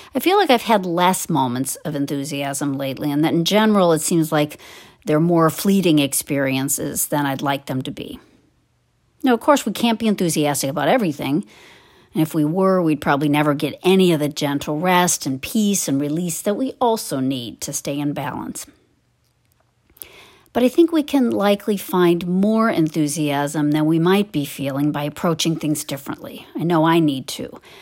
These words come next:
Uh, we might look at a task or what our day looks like that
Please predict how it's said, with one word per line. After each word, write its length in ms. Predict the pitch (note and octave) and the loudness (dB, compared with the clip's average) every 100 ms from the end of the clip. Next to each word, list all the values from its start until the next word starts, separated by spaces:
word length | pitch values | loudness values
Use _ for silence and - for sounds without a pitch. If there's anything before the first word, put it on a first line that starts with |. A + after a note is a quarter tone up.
| - - - - | -20 -20 -20 -6
Uh, 160 | F3 E3 | 0 2
we 120 | F#3+ | 4
might 240 | G3 G3+ | 4 4
look 160 | G3 F#3+ | 2 2
at 80 | E3 | 0
a 100 | D#3 | -2
task 640 | - E3 D#3 D#3 D3+ - - | -4 -4 -2 -2 -4 -8 -8
or 100 | D3 | -6
what 300 | D3 - - _ _ _ | -4 -6 -10 _ _ _
our 140 | D#3+ D3 | -6 -2
day 300 | F3 F#3 F#3 | 2 2 2
looks 380 | F3+ E3 - | 0 -2 -4
like 500 | D3+ D3+ D3+ D3+ - _ - | -2 0 0 -2 -10 _ -10
that 200 | D3+ | -8